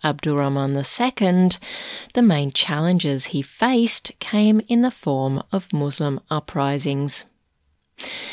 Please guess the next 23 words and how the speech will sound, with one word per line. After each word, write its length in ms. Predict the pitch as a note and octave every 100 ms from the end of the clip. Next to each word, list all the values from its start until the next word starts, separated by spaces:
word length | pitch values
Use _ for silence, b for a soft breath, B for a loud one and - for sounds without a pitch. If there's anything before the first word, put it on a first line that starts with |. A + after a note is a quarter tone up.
| B B -
The 200 | C#3+ -
uprisings 920 | B3+ - B3 G#3 G#3+ A3 A3 A3 -
were 100 | B3
predominantly 1120 | - D4+ - E3 D3+ C#3+ C#3+ C3+ D#3 D3 C#3
initiated 1040 | - D3 D#3+ B3+ - F#3+ F#3 F#3+ G#3 F#3+ -
by 140 | - A#3+
non-Arab 800 | G#3 D3 C#3+ - D#3 C#3 C#3 -
Muslims 680 | G3 B3 F#3 F#3 F#3 F#3 -
in 180 | B3 B3
towns 640 | - - C#3 C3+ C#3+ C#3+ -
under 240 | F3 E3 F3
the 140 | F#3+
control 800 | A3 G#3 - E3 C#3+ C#3 C#3 -
of 320 | D3+ C#3 C3+
Cordoba. 600 | - - C#3+ C#3+ C#3+ C#3 C#3 _ _ _ _ _ _ _ B B B B B B
Muhammad 540 | - G#3+ E3+ C#3+ C#3+
the 100 | D3+
First 720 | - - B3 G3 F#3 - -
needed 400 | E3+ D#3 D3 C#3+
to 140 | - D3+
stamp 680 | - - - C#3+ C#3 -
these 280 | - C#3+ C#3 -
uprisings 800 | E3 - E3+ C#3 C#3 C#3 C#3